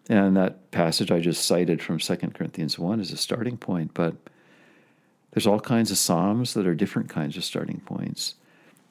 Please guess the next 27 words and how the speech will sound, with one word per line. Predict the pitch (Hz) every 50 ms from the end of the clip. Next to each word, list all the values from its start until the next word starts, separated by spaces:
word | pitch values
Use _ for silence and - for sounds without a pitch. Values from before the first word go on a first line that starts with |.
| _ -
And | 113 101 98 98
the | 98 95
thing | - - - 131 131 135 135
that's | 120 110 - -
gonna | - 113 101 92 87
po-, | - - - - - 143 143 143 - -
to, | - 123 107
to | - - 117
be | 110 131
able | 123 107 95
to |
populate, | - - - - - - 139 143 143 - - 117 98 98 90 90 87 85 85 85 - _ _ _ _ _ _ _ _ _ _ _ _
say, | - - - 104 95
a | 92 92
word | 92 92 95 98 98 95 87
like | 87 85 80 -
affliction | 82 - - - 90 82 - - - - - - - - -
or | - - -
a | 50
word | - - - 82 82 80 -
like | - - 80 -
trouble | - - - - 71 - - - - - - _ _ _ _ _ _ _ _ _ _ _ _ _ _ _ _ _ _ - _ -
or | 92 92 90
a | 85
word | 85 98 95 90 90 87
like | 87 78 73 -
foolishness | - - - 87 87 90 87 76 - - - - 50 - - - - -